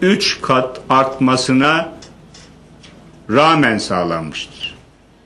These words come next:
Buraya dikkatinizi çekmek istiyorum. İşte serbestleşmenin, işte rekabetin getirdiği sonuç budur. Bir şey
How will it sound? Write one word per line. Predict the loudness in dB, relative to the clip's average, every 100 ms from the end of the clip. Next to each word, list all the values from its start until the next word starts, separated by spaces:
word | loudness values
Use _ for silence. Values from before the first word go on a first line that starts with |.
| _ 0
Buraya | 4 4 2
dikkatinizi | 0 0 0 0 0 -2 -2
çekmek | -4 -4 -4 -4
istiyorum. | -6 -8 -8 -8 -14 -20 -20 _ -20 _ -6
İşte | -4 0 2
serbestleşmenin, | 2 2 2 2 0 0 0 0 0 0 0 0 -2 -8 -18 -20 -20 -16 -6
işte | -4 0 2 2
rekabetin | 2 0 0 0 2 0 0 -2 -2 -6 -14 -14 -2
getirdiği | -2 0 -2 -2 0 0 0
sonuç | -2 -2 0 -4 -4
budur. | -6 -4 -6 -8 -20 -20 -20 _ _ _ _ _ _ _ _ -20 -20 _ -20 -20 -20 -20 -20 -20 _ _ _ _ _ _ _ _ 0
Bir | 2 4
şey | 4 4 2